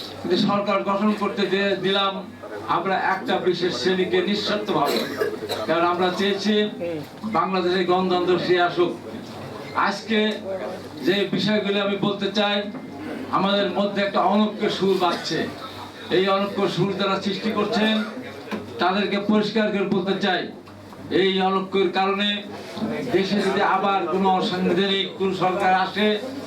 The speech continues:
অথবা দেশে যদি বিশৃঙ্খলা সৃষ্টি হয়, গণতন্ত্র যদি পিছিয়ে যায়, তাহলে সবারই কিন্তু ক্ষতি হবে, আমাদের ক্ষতি হবে। আমাদের ক্ষতিকে আমরা ক্ষতি মনে করি না, কারণ সাড়ে সতেরো বছর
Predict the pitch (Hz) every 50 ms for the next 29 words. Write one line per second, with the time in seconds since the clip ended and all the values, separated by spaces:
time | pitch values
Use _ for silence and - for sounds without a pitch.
0 | 254 - - 165 - - 160 165 180 196 185 180 185 190 180 - 202 190 180 180
1 | 180 165 190 190 - - 208 196 196 175 196 190 185 185 - 190 185 185 - 214
2 | 185 185 202 202 202 202 202 - - 175 156 147 160 160 147 - 156 151 147 147
3 | 160 175 190 196 190 - 196 196 190 185 185 175 170 190 180 190 190 190 - 160
4 | 147 135 135 127 135 185 185 - 196 208 214 190 180 185 175 - - - - -
5 | - - - - - - - - 160 170 185 190 175 - - 180 175 190 196 196
6 | 190 185 180 - - 180 - - - 170 160 180 180 170 160 170 160 143 - -
7 | 143 147 151 147 143 135 139 - - 185 190 226 247 262 277 277 277 - 208 240
8 | - 247 226 214 214 202 196 180 135 - 139 135 - - 139 143 - - - -
9 | - 180 185 175 190 180 160 - - 180 175 180 175 185 180 175 175 175 170 -
10 | 175 175 180 175 170 180 180 175 165 180 185 175 175 175 170 185 196 220 240 240
11 | 247 247 240 247 - - - - - - - - - - 185 180 190 202 208 185
12 | - 196 196 190 208 208 202 196 - - 214 214 208 226 233 226 220